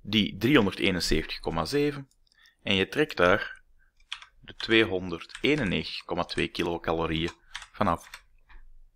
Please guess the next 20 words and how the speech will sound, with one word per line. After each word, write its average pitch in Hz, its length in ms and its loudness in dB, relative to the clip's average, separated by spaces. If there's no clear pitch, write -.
die 85 180 -4
dat 78 120 6
je 80 120 2
zou 107 320 6
hebben 90 200 0
binnengenomen 87 500 0
als - 160 -2
je - 60 -2
voor 101 100 -2
de 87 80 -4
gezonde 85 400 -2
karo-, 85 460 -4
eh, 92 120 -4
variant 80 480 -2
had - 140 -10
gekozen. - 500 -10
Dus 82 100 -12
dat 80 160 -2
wil 78 140 -2
zeggen, 101 340 2